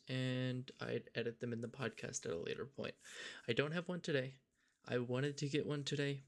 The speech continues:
but, um, the friends that I wanted to interview, I mainly wanted to interview, uh, Michaela and Zachary about one of our topics today,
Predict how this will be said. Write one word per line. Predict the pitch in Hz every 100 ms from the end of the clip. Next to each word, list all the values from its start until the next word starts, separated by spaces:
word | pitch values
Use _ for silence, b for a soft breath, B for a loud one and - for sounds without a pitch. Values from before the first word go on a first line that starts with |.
| _
but, | - 120 113 120
um, | 117 113 110 120 127 _ _ _ _ _ _ _ _ - - - -
the | 143
friends | 143 143 131
that | 127
I | 117
wanted | 120 120
to | -
interview, | 123 120 123 120 120
I |
mainly | 120 117 120
wanted | 117 117 113
to | 117
interview, | 117 120 113 117
uh, | 113 113 -
Michaela | 117 - 120 120
and | 117
Zachary | 117 117 - 120 117 - B B B B B -
about | 120 117 110 113 113 -
one | 139 123
of | 117
our | 113
topics | 110 117 - 113 - -
today, | 120 113 113